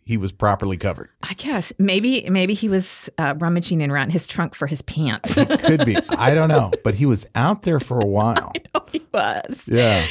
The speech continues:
Speaker 2: Yeah. So that's the kind of place you booked for us, Matt. So that's why I've taken over all the
Speaker 1: <laughs> All the booking?
Speaker 2: all of the bookings from now on.
Speaker 1: D-, but why do I still have to sleep by the windows?
Speaker 2: <laughs>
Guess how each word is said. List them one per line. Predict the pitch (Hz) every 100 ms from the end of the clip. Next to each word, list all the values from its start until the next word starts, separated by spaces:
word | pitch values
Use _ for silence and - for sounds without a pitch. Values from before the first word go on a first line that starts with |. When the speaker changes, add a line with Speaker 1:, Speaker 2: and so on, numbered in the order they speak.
| -
Speaker 2:
Yeah. | - 214 175
So | 190 220
that's | 190 185 226 -
the | 403
kind | - 277
of | 254
place | 220 240 240
you | 190 202 220
booked | 202 285 -
for | -
us, | 180 185
Matt. | 196 160 143 170 -
So | - 202 190
that's | 247 349 -
why | 320
I've | 226 277
taken | - - 247 302
over | - 196 220 180
all | 196 226 - 285
the | 294 - - - - - - - -
Speaker 1:
<laughs> |
All | - 117
the | 110
booking? | 117 107 104
Speaker 2:
all | -
of | 240 226
the | 214
bookings | 185 170 180 156 160 185
from | - 143
now | - 185 - -
on. | -
Speaker 1:
D-, | -
but | 127 110
why | 113 127
do | 151
I | 139 123
still | 117 - 127
have | 120
to | 110
sleep | - 117 -
by | 101
the | 95
windows? | 98 92 -
Speaker 2:
<laughs> | -